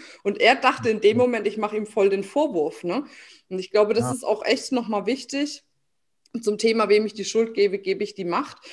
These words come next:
Speaker 1: dass man auch die Menschen in seinem Umfeld, äh, mit diesem Thema halt auch abholt, ne? Damit man da
Speaker 2: Oh
Speaker 1: auch
Speaker 2: ja.
Speaker 1: gleich auf der gleichen Ebene miteinander kommuniziert, ne?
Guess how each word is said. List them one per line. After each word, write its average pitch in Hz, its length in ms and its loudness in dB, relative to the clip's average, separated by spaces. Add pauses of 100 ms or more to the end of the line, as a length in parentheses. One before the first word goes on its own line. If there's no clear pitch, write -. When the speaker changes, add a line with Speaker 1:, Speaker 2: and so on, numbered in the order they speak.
(140)
Speaker 1:
dass 190 180 -4
man 196 120 2
auch 196 80 0
die 196 140 -10
Menschen 208 500 0
in 202 160 -2
seinem 185 340 -2
Umfeld, 170 760 0
äh, 175 80 0
mit 180 260 -4
diesem 180 400 -4
Thema 170 460 -2
halt 165 200 -4
auch - 200 -6
abholt, 175 520 -2
ne? 208 180 -2
Damit 180 300 -4
man 170 160 -4
da 170 220 -2
Speaker 2:
Oh 196 140 2
Speaker 1:
auch - 0 -
Speaker 2:
ja. 202 180 -2 (500)
Speaker 1:
gleich 196 400 6
auf 190 120 -4
der 180 120 0
gleichen 185 440 2
Ebene 214 320 0
miteinander 180 500 -4
kommuniziert, 180 920 -6
ne? 180 140 -10